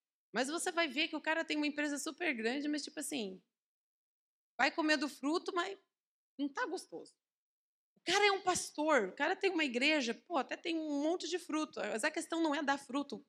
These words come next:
a questão é que gosto que o fruto <laughs> tem. É quando se come, como que as pessoas experimentam esse fruto da tua vida?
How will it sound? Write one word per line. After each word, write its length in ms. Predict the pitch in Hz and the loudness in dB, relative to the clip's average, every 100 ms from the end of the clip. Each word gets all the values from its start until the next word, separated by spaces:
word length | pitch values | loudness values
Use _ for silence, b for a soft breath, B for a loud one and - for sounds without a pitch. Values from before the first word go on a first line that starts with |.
| _ | _
a 40 | |
questão 240 | 247 254 | -6 -4
é 60 | 262 | -6
que 140 | 262 | -6
gosto 360 | 247 214 285 - | -4 -2 -2 -6
que 140 | - - _ - | -16 -16 _ -10
o 60 | |
fruto 320 | 220 - 214 - - | -8 -4 -4 -4 -12
<laughs> 120 | - | -10
tem. 280 | 190 185 180 _ _ _ _ _ _ _ _ - | -8 -8 -14 _ _ _ _ _ _ _ _ -14
É 40 | |
quando 300 | - 285 330 | 4 6 6
se 200 | 302 302 | -2 -6
come, 640 | - 277 320 285 226 202 _ _ _ _ | -2 0 2 0 -4 -8 _ _ _ _
como 240 | 294 330 392 | 0 0 0
que 80 | |
as 100 | 349 | -2
pessoas 300 | - 294 302 | -2 -2 -2
experimentam 680 | 285 277 285 262 240 311 262 | -2 -4 -2 0 0 -2 -4
esse 220 | 240 233 233 | -4 -6 -6
fruto 360 | - 254 254 | -4 -4 -2
da 100 | 226 | -4
tua 180 | 220 226 | -2 -4
vida? 400 | 208 208 175 - | -2 -6 -8 -14